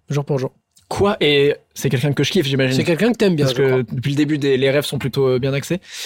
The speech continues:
Speaker 2: Euh, et c'est son premier album ?
Speaker 1: C'est Jean-Pascal Lacoste. <laughs>
Speaker 2: <laughs> Non, sérieux.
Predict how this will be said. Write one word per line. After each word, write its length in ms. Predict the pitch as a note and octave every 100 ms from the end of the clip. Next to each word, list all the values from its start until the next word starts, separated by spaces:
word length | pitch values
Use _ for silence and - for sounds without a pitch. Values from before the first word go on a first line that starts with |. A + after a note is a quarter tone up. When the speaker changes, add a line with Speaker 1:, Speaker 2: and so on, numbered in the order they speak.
| - _
Speaker 2:
Euh, 360 | D3 C#3+ C#3 C#3+
et 60 | D#3
c'est 100 | D#3+
son 100 | -
premier 180 | G#3+ A3
album ? 320 | A3 A#3 F3+ -
Speaker 1:
C'est 160 | - C3
Jean-Pascal 520 | A#2+ D3+ D3+ C3 C#3
Lacoste. 380 | B2+ A#2 A#2+ -
<laughs> 200 | D#3+ E3+
Speaker 2:
<laughs> 0 |
Non, 340 | F#3+ B3 B3 -
sérieux. 200 | G3 G3